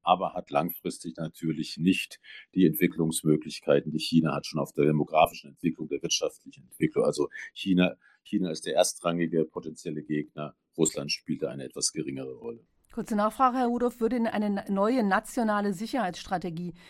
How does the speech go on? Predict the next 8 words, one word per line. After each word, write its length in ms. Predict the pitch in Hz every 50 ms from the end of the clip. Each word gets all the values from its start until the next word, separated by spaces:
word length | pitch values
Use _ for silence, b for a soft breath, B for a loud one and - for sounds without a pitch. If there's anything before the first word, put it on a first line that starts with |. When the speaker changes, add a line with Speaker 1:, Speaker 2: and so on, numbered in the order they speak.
| b b -
Speaker 2:
die 80 | 202
Bedrohung, 540 | 180 165 196 190 214 185 202 226 240 233 214
die 100 | 175 190
von 220 | 190 - 185 175 180
Russland 400 | 160 151 - - 208 185 170 160
ausgeht, 380 | - 180 185 - 220 196 -
neu 260 | 185 170 156 175 208
bewerten? 560 | 196 220 175 170 170 180 202 - 277 277 320